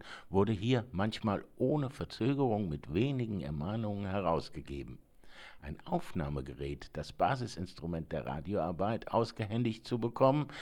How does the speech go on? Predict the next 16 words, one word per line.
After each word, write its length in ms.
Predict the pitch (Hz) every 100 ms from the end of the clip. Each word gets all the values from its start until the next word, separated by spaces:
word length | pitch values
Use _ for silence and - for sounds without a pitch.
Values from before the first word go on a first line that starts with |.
| - -
erforderte 680 | 104 - 120 131 139 135 131
dagegen 540 | 120 104 113 135 131
schon 240 | - 127
längere 440 | 127 131 139 78 69
Verhandlungen. 760 | - 67 69 - 73 65 64 64 - - - _ _ _ _ - - _ - - - -
Die 120 | 95
Arbeitsräume 840 | 87 123 98 73 - 69 82 82 92 - - -
wie 140 | 80
Redaktionsraum, 1200 | 76 85 82 87 - - 107 123 - - 165 98 95
Schneideraum 760 | - 90 113 98 71 80 80
und 120 | 82
Studio 680 | - 123 139 95 82 95 - - -
hatten 240 | - - 101
sowohl 400 | 92 76 78 78
separate 800 | - 73 71 67 71 76 - -
Zugänge 680 | - 123 117 123 147 147